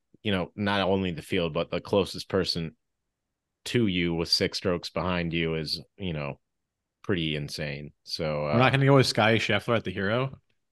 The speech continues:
Speaker 1: <laughs> I just think, uh, I, I think that Harman probably won't get,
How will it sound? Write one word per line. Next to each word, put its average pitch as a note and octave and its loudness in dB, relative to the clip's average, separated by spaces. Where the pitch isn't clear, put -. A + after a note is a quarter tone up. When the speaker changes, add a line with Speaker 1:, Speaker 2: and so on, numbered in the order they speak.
Speaker 1:
<laughs> B2 4
I B2 4
just D3 4
think, D#3+ 6
uh, C3 8
I, B2 0
I B2+ 4
think F3+ 2
that F3+ 6
Harman C#3 4
probably B2+ 4
won't A#2+ 2
get, G#2+ 2